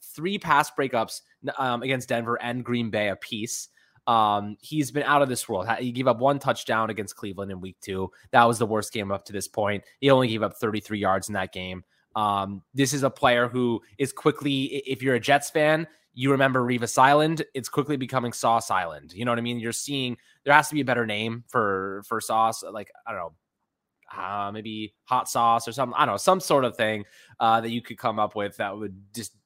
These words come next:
indicate how just unbelievable he's performed. But Sauce Gardner, D J Reed, uh, he's about to lose that C B one status if he hasn't already to Sauce Gardner, because ultimately he ha-, Sauce has the size,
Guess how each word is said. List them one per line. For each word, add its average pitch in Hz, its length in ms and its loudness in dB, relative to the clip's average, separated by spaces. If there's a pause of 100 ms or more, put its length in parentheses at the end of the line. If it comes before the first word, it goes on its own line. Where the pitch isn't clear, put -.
(120)
indicate 131 480 -6
how 117 300 0 (140)
just 113 260 -10
unbelievable 113 560 -6
he's 110 240 -12
performed. 113 580 -4 (320)
But 131 120 -4
Sauce 156 280 4
Gardner, 127 600 4 (240)
D 143 180 -2
J 175 160 4
Reed, 143 460 -2 (520)
uh, - 80 -2 (240)
he's 156 320 -4
about 143 220 4
to 139 80 -6
lose 139 260 2
that 117 340 0
C 127 180 -4
B 110 100 -4
one 104 260 -2
status 98 420 -2
if 104 80 -14
he 107 120 -10
hasn't 95 320 -4
already 80 480 -8
to - 100 -12
Sauce 87 300 -4
Gardner, 80 320 -8
because 90 260 -10
ultimately 98 560 -6 (300)
he 143 160 0
ha-, 131 160 2
Sauce 143 280 6
has 123 200 6
the 98 80 -6
size, 123 580 2